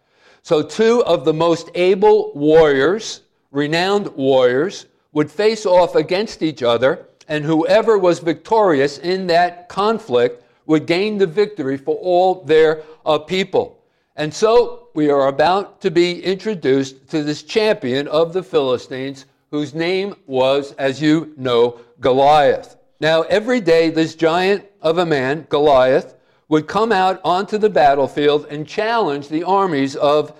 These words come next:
Israel to a winner-take-all kind of a contest. Okay, with that said, let's go on into our text now, verses four through ten. "And a champion went out from the camp of the Philistines named Goliath,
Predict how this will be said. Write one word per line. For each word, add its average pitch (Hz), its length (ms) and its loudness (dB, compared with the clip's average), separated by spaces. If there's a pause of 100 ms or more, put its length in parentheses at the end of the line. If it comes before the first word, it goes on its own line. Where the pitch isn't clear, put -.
(120)
Israel 160 640 2 (220)
to 175 180 0
a 165 160 -2
winner-take-all 180 1300 -2
kind 160 340 0
of 165 160 2
a 165 180 2 (300)
contest. 170 640 -2 (200)
Okay, 165 300 -2
with 110 200 -4
that 165 200 0
said, 170 220 -2
let's 156 180 0
go 151 160 -2
on 160 300 0 (180)
into 160 280 -6
our 165 120 2
text 127 340 -2
now, 139 140 -4
verses 139 400 -2
four 160 540 2
through 143 380 0 (120)
ten. 143 380 -4 (640)
"And 175 160 -2
a 170 60 -2
champion 220 600 -2
went 175 220 -2
out 196 360 -2
from 180 180 -6
the 160 80 -2
camp 190 360 -4
of 185 160 -14
the 196 80 -2
Philistines 151 840 0
named 160 360 -4
Goliath, 147 720 0